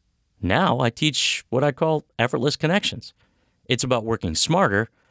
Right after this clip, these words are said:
and not just working harder. And there's tools that I've created, like the Advisor's Edge worksheet. <laughs> It's a little Excel spreadsheet that has a lot of, a lot of tabs to it, so you know exactly what to say, how to say it,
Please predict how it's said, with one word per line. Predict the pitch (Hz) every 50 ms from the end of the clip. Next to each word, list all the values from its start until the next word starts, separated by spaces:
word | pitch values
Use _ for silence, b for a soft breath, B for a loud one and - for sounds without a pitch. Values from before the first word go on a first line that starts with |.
| _ _ _ _ _ _ _ -
and | 110 104 98
not | 87 80 76 -
just | 80 - -
working | 98 85 78 92 87 80
harder. | 101 135 120 82 69 - _ _ _ _ _ _ _ _ B B B B B B B B B B B B B B
And | 135 135 -
there's | 240 233 -
tools | - - 285 285 233 131
that | 95 98 82
I've | 80 - -
created, | - - 90 80 78 82 - _ _
like | - 127 131 127
the | - 127 120
Advisor's | 113 95 101 - 151 165 190 165 151 139 127 - -
Edge | 135 135 110
worksheet. | 107 110 143 185 180 - - - 78 76 - _ -
<laughs> | - -
It's | 175 156 123 - - - - - B B B B B B B
a | 110
little | 123 - 175 208 170
Excel | 123 104 - - 139 127
spreadsheet | 110 - - 143 143 131 - - - 120 -
that | 120 101
has | 107 123 113
a | 101
lot | 101 107 139 151 135
of, | 117 - - - B B B B B B
a | 87
lot | 90 131 151
of | 110 -
tabs | - 135 165 196 208 156 - -
to | - 104 98
it, | 110 117 -
so | - - - 139 139 135 127
you | 113 107 143 170
know | 165 160 135
exactly | 110 95 - 107 117 139 147 - 185
what | 160 151 156 -
to | 170
say, | 143 - - 92 85 90 110
how | 113 - - 107 139
to | - -
say | - - 104 95
it, | 101 120